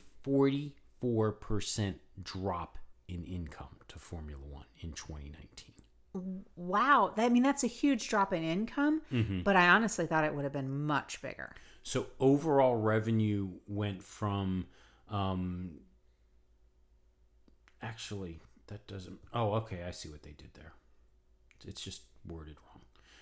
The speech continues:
Speaker 1: Went down from two hundred and, no, actually, this doesn't make any sense. Twenty twenty-two M to eleven forty-five M.
Speaker 2: Twenty twenty-two.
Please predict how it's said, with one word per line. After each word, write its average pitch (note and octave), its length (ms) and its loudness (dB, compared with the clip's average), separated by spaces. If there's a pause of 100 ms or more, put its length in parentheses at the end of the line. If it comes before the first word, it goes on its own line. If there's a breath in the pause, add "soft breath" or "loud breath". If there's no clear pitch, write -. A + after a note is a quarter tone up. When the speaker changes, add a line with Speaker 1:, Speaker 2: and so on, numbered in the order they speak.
(240 soft breath)
Speaker 1:
Went A#2 440 -2
down A2+ 440 2
from G#2 760 0 (640 soft breath)
two F3+ 280 2
hundred D3 480 0
and, A2+ 160 -2 (380)
no, B2+ 280 -4
actually, A2 320 -8
this G2+ 200 -8
doesn't G2+ 320 -8
make F2 200 -14
any D#2+ 160 -14
sense. - 520 -16 (1400 soft breath)
Twenty C#3+ 460 0
twenty-two B2+ 1120 -4 (120)
M A2 480 -2 (100)
to G2 280 -6
eleven F#2+ 480 -6
forty-five E2+ 800 -12
M. - 80 -20 (2000)
Speaker 2:
Twenty F#3 460 -8
twenty-two. G#3 1200 -6